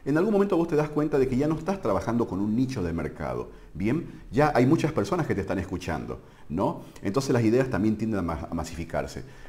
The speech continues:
¿Cuál es la ventaja de esto de los nichos? Tanto trabajarlos con producto como para trabajarlos con, eh, llamémosle con contenido, ¿no? La ventaja de eso es que usualmente la gente se afilia ideológicamente con un nicho de mercado porque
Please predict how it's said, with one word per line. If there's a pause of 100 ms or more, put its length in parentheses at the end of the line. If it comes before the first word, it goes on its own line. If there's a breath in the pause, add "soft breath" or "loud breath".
(100)
¿Cuál
es
la
ventaja
de
esto
de
los
nichos?
Tanto
trabajarlos
con
producto
como
para
trabajarlos
con, (500 loud breath)
eh,
llamémosle
con
contenido,
¿no? (300 loud breath)
La
ventaja
de
eso
es
que
usualmente (260 loud breath)
la
gente
se
afilia
ideológicamente
con
un
nicho
de
mercado
porque